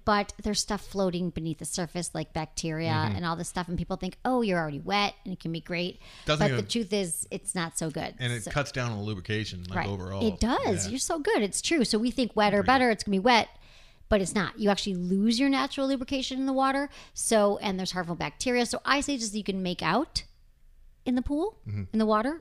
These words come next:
Speaker 1: in
Speaker 2: Yeah.
Speaker 1: the, in the oceans, in the wherever. But,
Speaker 2: In the
Speaker 1: but
Speaker 2: rivers.
Speaker 1: when you want to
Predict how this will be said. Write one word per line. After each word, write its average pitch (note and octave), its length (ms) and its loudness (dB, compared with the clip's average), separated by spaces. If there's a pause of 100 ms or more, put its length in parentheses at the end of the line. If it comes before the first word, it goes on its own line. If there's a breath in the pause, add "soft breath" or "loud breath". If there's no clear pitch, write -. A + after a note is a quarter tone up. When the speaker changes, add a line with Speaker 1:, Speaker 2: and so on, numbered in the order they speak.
Speaker 1:
in G3 120 -2
Speaker 2:
Yeah. G#3 140 2
Speaker 1:
the, - 140 -6
in G#3+ 80 -2
the G#3 80 -4
oceans, B3 400 -2
in G3 80 -4
the G3 180 -4
wherever. G#3+ 400 -4 (100)
But, G#3+ 120 -2
Speaker 2:
In C#3+ 60 -2
the B2+ 60 0
Speaker 1:
but A2+ 60 -4
Speaker 2:
rivers. E3 300 0
Speaker 1:
when A3 160 2
you G#3+ 80 0
want G#3 300 -2
to G#3 360 2